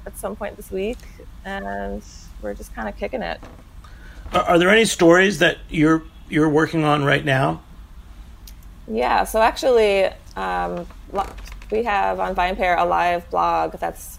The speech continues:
Speaker 1: been ongoing since last week. So it's just, like, tons of updates, um, coverage of how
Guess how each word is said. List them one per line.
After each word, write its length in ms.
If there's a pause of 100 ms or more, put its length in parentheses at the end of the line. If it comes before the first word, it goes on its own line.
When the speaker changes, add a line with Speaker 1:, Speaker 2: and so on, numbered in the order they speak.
Speaker 1:
been 100
ongoing 540
since 200
last 280
week. 200 (600)
So 640 (560)
it's 220
just, 420
like, 240
tons 320
of 420 (160)
updates, 720
um, 640 (800)
coverage 440
of 300
how 380